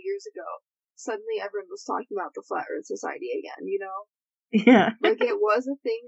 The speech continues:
Speaker 1: before, but then suddenly, like, everyone was talking about it. I mean, mainly jokes, but when was that? I think it was two thousand fifteen, two thousand sixteen or something, but yeah, everyone started making jokes about the Flat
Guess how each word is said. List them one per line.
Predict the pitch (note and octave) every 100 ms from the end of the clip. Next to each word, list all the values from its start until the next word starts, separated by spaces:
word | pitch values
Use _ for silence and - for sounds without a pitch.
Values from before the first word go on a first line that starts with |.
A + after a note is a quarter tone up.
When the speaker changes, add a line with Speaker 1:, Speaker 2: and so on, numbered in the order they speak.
| B3
Speaker 1:
before, | B3 - B3 B3+
but | A4 G#4 G#3+
then | G3+ G3+
suddenly, | A#3+ G3+ G3+ G3 F#3+
like, | F3+ E3+ -
everyone | G3+ F#3+ F#3
was | -
talking | - - -
about | - - -
it. | - _
I | - G3
mean, | G#3 G3
mainly | G#3+ G#3+ F#4 E4+
jokes, | - - - - - -
but | - - -
when | D4 F4+
was | C4+
that? | G#3
I | -
think | B3+
it | F4
was | E4+ -
two | -
thousand | A3+ A3 -
fifteen, | - - -
two | - B3+
thousand | -
sixteen | - - -
or | -
something, | - - -
but | - - -
yeah, | -
everyone | - G#3 A3 G#3+
started | A#3 G3+
making | G#3 G3+ G3
jokes | F#3 F3 F3 -
about | E2 F2 C2+ - _ _
the | -
Flat | - -